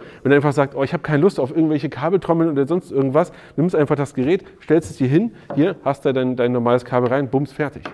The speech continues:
Ja, ist auch ein Riesenvorteil. Ähm, dann haben sie jemanden gehabt, der, äh, draußen ein mobiles Röntgengerät hat, auf die Weide fährt und dort Kühe röntgt.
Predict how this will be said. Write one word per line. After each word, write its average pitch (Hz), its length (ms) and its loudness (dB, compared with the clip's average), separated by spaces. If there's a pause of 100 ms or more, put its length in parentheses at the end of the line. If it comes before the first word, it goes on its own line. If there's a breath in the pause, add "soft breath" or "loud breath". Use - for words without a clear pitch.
(120)
Ja, 190 220 -10
ist - 180 -6
auch 127 160 -2
ein 131 60 -2
Riesenvorteil. 147 720 -2 (420 loud breath)
Ähm, 131 280 4 (200 loud breath)
dann 156 220 2
haben 175 160 2
sie 160 160 2
jemanden 160 340 4
gehabt, 143 300 0 (220 loud breath)
der, 131 340 4 (160)
äh, 120 200 4
draußen 180 600 2
ein 127 160 2
mobiles 139 480 4
Röntgengerät 123 640 2
hat, 151 120 -2
auf 127 180 -2
die 123 180 2
Weide 156 280 2
fährt 123 360 -2
und 127 240 -2
dort 143 260 2
Kühe 269 340 2
röntgt. 92 360 -10